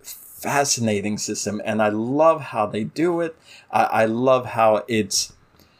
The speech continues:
it's a very mental game, not just with the investigation, but also with the,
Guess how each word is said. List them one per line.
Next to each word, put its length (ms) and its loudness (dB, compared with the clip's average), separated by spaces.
it's 600 0
a 100 2
very 720 0
mental 560 2
game, 480 -4
not 440 2
just 640 -4
with 520 -2
the 360 2
investigation, 920 0
but 260 0
also 480 -2
with 540 -2
the, 640 -8